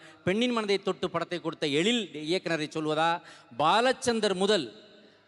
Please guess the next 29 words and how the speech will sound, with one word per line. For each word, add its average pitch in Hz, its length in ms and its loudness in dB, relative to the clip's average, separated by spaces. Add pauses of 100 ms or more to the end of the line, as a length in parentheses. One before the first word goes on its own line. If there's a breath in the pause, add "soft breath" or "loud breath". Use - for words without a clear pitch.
(120)
சங்கர் 208 400 0
சாரில் 196 320 2
ஆரம்பித்து 190 680 0 (240 soft breath)
எத்தனையோ 277 600 4
பேரிடம் 240 320 4
நடித்து 202 220 -2
முடித்து 190 260 -2
விட்டார். 160 220 0
இன்றைக்கு 175 880 -2 (160 loud breath)
இங்கே 170 320 -2
வந்து 170 520 0
சுராஜ் 214 360 4
அவர்களின் 180 260 2
இயக்கத்தில் 170 460 -4
படிக்காதவன்ல 180 640 0
என்னுடைய 147 420 0 (240 loud breath)
ஆக்டிங் 190 500 -2 (240)
சைடையே 269 400 2
மாத்தி 214 420 -2
காட்டின 160 420 -2 (280 loud breath)
சுராஜ் 254 340 4
சாரை 175 300 -2
சொல்வதா? 139 360 -2 (120)
யாருக்கு 202 580 0
நன்றி 190 260 -2
சொல்வது 190 300 0
என்று 180 160 -2
எனக்கு 151 240 -4
தெரியவில்லை. 170 440 -4